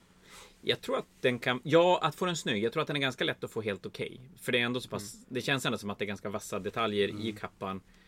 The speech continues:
Speaker 1: som går ganska lätt att plocka ut. Lite grann tycker jag som att de, de har målat den. Men
Speaker 3: Mm.
Speaker 1: jag håller ju med om att, men jag skulle snarare säga att det lämnar upp möjligheter för duktiga målare och fruktansvärt.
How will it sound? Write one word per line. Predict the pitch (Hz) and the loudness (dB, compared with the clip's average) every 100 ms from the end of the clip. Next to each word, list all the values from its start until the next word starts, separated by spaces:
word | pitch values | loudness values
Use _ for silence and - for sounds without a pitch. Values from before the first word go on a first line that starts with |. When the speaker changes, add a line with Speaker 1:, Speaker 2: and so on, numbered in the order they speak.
| - - - | -20 -20 -14
Speaker 1:
som | - 101 98 | -6 -6 -2
går | 98 | -2
ganska | 101 - | -2 0
lätt | 110 - | -2 -2
att | 95 | -8
plocka | 104 117 | -4 0
ut. | 101 - | 0 0
Lite | 120 - 147 | -2 2 0
grann | 147 | 0
tycker | 107 104 | -4 -4
jag | 95 | -4
som | 104 | -6
att | 98 | -10
de, | 107 101 - - | -10 -12 -16 -10
de | 101 | -6
har | 101 | -4
målat | 101 131 120 | -2 -2 -2
den. | 104 - - - - - - | -4 -10 -20 -20 -20 -20 -8
Men | 120 113 113 | 0 2 2
Speaker 3:
Mm. | 117 | 2
Speaker 1:
jag | 117 | 2
håller | 123 | 4
ju | 143 | 4
med | 110 | 4
om | 101 | 2
att, | - - - - | -4 -18 -20 0
men | 127 | 0
jag | 131 | 2
skulle | - | 0
snarare | - 123 147 | 0 0 0
säga | 101 95 | -2 -6
att | |
det | - | -4
lämnar | 101 98 | -4 -2
upp | 101 - - - - - - | -4 -6 -20 -20 -20 -20 -12
möjligheter | 113 107 110 110 - | -4 -2 -2 -4 -6
för | 101 | -8
duktiga | 95 98 - 101 | -6 -6 -4 -4
målare | 104 120 98 | -2 -4 -4
och | 98 - - - - | -8 -14 -20 -20 -8
fruktansvärt. | 117 - - - - | -8 -8 -10 -10 -12